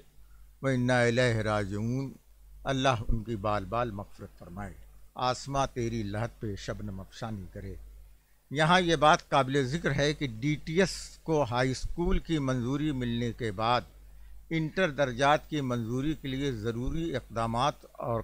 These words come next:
कागजी कार्रवाई शुरू कर दी थी, मगर रिकॉग्निशन सर्टिफिकेट सर नसीरुद्दीन सिद्दीकी के इंतकाल के बाद हासिल हुआ। आज डीटीएस इंटर कॉलेज, एसयू मेमोरियल हायर सेकेंडरी स्कूल व दीगर सैकड़ों,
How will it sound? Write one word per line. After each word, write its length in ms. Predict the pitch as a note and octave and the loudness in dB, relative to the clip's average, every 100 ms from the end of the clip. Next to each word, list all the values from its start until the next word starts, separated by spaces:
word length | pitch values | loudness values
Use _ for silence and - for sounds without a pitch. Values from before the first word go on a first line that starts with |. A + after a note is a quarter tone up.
| - | -2
कागजी 380 | A#2+ A#2 A#2 C#3 | -2 -2 -4 -6
कार्रवाई 500 | - A2+ G#2+ A2+ A#2+ | -2 0 0 0 0
शुरू 280 | - - F#3 | 2 2 4
कर 180 | D#3+ A2 | 2 0
दी 160 | F#2 G2 | -4 -8
थी, 220 | A#2+ - - - - - | -8 -10 -14 -20 -20 -8
मगर 360 | B2+ D3 E3 D#3+ | 0 4 4 4
रिकॉग्निशन 680 | C#3 D3 A#2+ B2 A2 D3+ | 0 -2 -2 -6 -4 -6
सर्टिफिकेट 720 | B2+ A2+ - A2 G2+ - C#3 C3 | -6 -8 -8 -12 -12 -6 -6 -6
सर 240 | - G#2+ | -8 -8
नसीरुद्दीन 640 | G#2+ G2+ - G2+ G2 A2 B2+ | -6 -8 -8 -10 -6 -6 -6
सिद्दीकी 540 | - G#2 G2 G#2+ D3 C#3 | -8 -10 -8 -8 -6 -6
के 160 | C#3+ C3+ - | -6 -6 -8
इंतकाल 540 | A2 G2 A2 A#2+ A2+ | -10 -8 -6 -6 -6
के 100 | A2 | -8
बाद 300 | F#2+ A2 A2+ G2+ - | -6 -4 -6 -10 -12
हासिल 340 | G#2 - A2 | -12 -8 -8
हुआ। 260 | G#2+ G#2 - - _ - - - - _ - - - B2+ | -6 -4 -6 -10 _ -20 -20 -20 -20 _ -20 -20 -8 4
आज 200 | D3 E3 | 6 6
डीटीएस 680 | B2 B2 B2 C#3+ F3 F#3+ - - C#3+ | 2 -4 -2 0 2 0 -4 -6 -4
इंटर 260 | A#2+ B2 A2 | -4 -4 0
कॉलेज, 560 | A#2 A#2+ D#3+ E3+ F#3+ - - - | 0 2 2 0 -8 -14 -10 -2
एसयू 420 | E3 - F3+ F3+ | -2 -2 0 2
मेमोरियल 560 | D3 B2+ B2 B2 C3 C3 | 2 2 0 0 2 0
हायर 280 | A2+ A2 G#2+ | 0 -2 -4
सेकेंडरी 560 | - A2+ G#2 G#2 A2 G2+ | -8 -6 -6 -4 -6 -8
स्कूल 420 | - C#3 F3 E3+ | -6 -4 -2 -2
व 120 | C3+ | -2
दीगर 400 | A2 D3+ F3 D3+ | -2 -2 -2 -2
सैकड़ों, 420 | - C3 A#2 C3 | -2 -2 0 -4